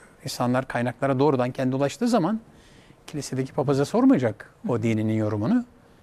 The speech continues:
Orada bireyselleşme ve kendi, e, aklıyla onu görmeye başlayacak. Bizde de direniliyor biliyorsunuz matbaaya. Yani altmış bin hattat vesaire ne kadarsa, e, tam sayıyı bilmiyorum ama öyle bir rakam var aklımda.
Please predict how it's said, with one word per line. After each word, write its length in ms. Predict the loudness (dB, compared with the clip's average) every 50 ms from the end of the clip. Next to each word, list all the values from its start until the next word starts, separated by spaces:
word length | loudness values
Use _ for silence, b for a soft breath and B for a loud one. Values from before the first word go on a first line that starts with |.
| -20 -10 -6
Orada 260 | -2 -2 0 0 0
bireyselleşme 720 | 0 -2 -2 -2 -2 -2 -2 -2 -4 -6 -4 -2 0 0
ve 60 | 0
kendi, 440 | 0 -2 -2 -2 0 0 0 -2 -2 B B B B B B B B B -14 -12
e, 60 | -8
aklıyla 420 | -8 -8 -6 -2 -2 0 0 0
onu 200 | 0 -2 -4 -4
görmeye 400 | -4 -4 -4 -6 -6 -8 -6 -6
başlayacak. 500 | -8 -10 -12 -12 -16 -16 -12 -10 -10 -10 -10 -12 -20 -20 -20 -20 -20 -20 -20 B B B B B B B B B B B B B -10 -6
Bizde 220 | -4 0 0 2 4
de 140 | 4 4
direniliyor 500 | 4 2 2 0 -2 -2 -4 -6 -6 -8
biliyorsunuz 460 | -10 -10 -10 -12 -12 -12 -14 -14 -14 -10 -12
matbaaya. 420 | -14 -12 -10 -8 -6 -6 -4 -4 -4
Yani 300 | -2 -2 -2 -2 -2 -4
altmış 360 | -4 -6 -8 -12 -12 -8 -8
bin 60 | -6
hattat 340 | -6 -8 -10 -8 -8 -8 -8 -10 -20 -20 -16 -16
vesaire 400 | -14 -8 -4 -4 -4 -2 -2 -2
ne 80 | -4
kadarsa, 560 | -2 -2 -4 -4 -4 -4 -8 -6 -6 -6 -6 B B B B B B B B -10 -6
e, 760 | -2 -2 0 0 0 0 0 -2 -2 -2 -4 -4 -6 -8 -8 -6
tam 160 | -6 -6 -6
sayıyı 340 | -4 -2 0 2 2 2 0
bilmiyorum 420 | 0 2 2 2 2 2 0 0
ama 280 | 0 0 0 0 0 0
öyle 220 | -2 -4 -4 -6
bir 260 | -6 -8 -10 -12 -14 -14
rakam 360 | -12 -6 -4 -2 -2 0 0
var 140 | 0 -2 -2
aklımda. 560 | -4 -8 -8 -4 -2 -2 2 2 2 0 0